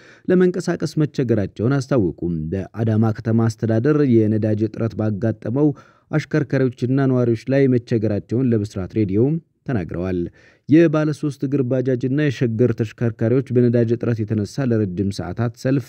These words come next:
ላይ መሆናቸውንና ከሰልፉ በኋላም ከምንሰራበት የማንሰራበት ሰዓት እየበዛ ነው ሲሉም ተናግረዋል። በተጨማሪም ነዋሪዎች በከፍተኛ ሁኔታ ለእንግልት እየተዳረጉ መሆኑንና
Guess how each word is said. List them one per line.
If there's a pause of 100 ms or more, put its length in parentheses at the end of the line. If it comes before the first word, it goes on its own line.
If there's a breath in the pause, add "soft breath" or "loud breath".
(100)
ላይ
መሆናቸውንና (580 loud breath)
ከሰልፉ
በኋላም (100)
ከምንሰራበት
የማንሰራበት
ሰዓት
እየበዛ
ነው
ሲሉም (140)
ተናግረዋል። (480 soft breath)
በተጨማሪም
ነዋሪዎች
በከፍተኛ
ሁኔታ
ለእንግልት
እየተዳረጉ
መሆኑንና